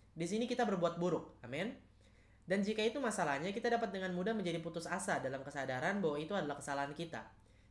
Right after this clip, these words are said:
Kita pantas menerima apa yang akan menimpa kita dan tidak mungkin Tuhan turun tangan untuk menarik kita keluar. Tentu saja seperti ayah yang baik, Dia cenderung membiarkan kita hidup melalui konsekuensi dari buruk.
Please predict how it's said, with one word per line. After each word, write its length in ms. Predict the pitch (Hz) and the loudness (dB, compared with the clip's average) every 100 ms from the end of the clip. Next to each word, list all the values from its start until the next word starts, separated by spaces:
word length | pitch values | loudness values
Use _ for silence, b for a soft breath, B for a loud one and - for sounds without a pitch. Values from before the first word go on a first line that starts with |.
| - | -6
Kita 220 | 214 262 | 2 2
pantas 300 | 226 233 233 | 2 2 2
menerima 400 | 196 165 160 156 | 2 0 2 0
apa 160 | 147 185 | 0 0
yang 80 | 180 160 | 0 -2
akan 160 | 147 | -6
menimpa 320 | 139 139 135 | -6 -8 -8
kita 240 | - 135 185 | -8 -4 0
dan 160 | 190 | 0
tidak 240 | 165 151 151 | 0 -4 -4
mungkin 300 | 165 196 180 | -4 -4 -4
Tuhan 180 | 175 175 | -4 -2
turun 240 | 160 147 | -2 -2
tangan 240 | 143 160 | -2 -2
untuk 160 | 170 151 | -4 -6
menarik 320 | 143 147 160 | -6 -4 -4
kita 220 | - 104 | -6 -10
keluar. 340 | - 113 104 101 - - b b b b b b 180 | -8 -6 -6 -8 -14 -20 b b b b b b -10
Tentu 160 | 185 | -6
saja 320 | 185 160 196 | 0 2 2
seperti 320 | 226 185 185 165 | 0 -2 0 2
ayah 240 | 160 160 | 4 2
yang 80 | 156 | 0
baik, 380 | 131 135 - 170 | 0 0 0 -2
Dia 160 | 196 | -2
cenderung 420 | 202 170 170 202 | 0 -2 0 0
membiarkan 320 | 175 156 151 147 | 0 0 0 -4
kita 240 | 151 185 165 | -4 -4 -2
hidup 240 | 185 208 | -2 -2
melalui 240 | 156 147 147 | -2 -2 -2
konsekuensi 640 | 143 131 135 131 139 185 | -6 -6 -6 -6 -4 -2
dari 240 | 147 131 | -2 -2
buruk. 320 | 131 160 165 | -2 -2 -2